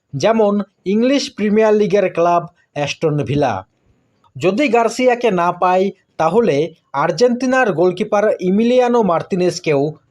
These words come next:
নিতে পারে। অ্যাস্টন ভিলা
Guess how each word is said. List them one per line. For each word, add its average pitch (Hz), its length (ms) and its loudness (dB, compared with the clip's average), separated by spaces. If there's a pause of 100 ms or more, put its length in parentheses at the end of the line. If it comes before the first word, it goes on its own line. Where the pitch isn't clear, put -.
নিতে 139 260 -4
পারে। 131 280 -2 (800)
অ্যাস্টন 190 480 -2
ভিলা 175 320 0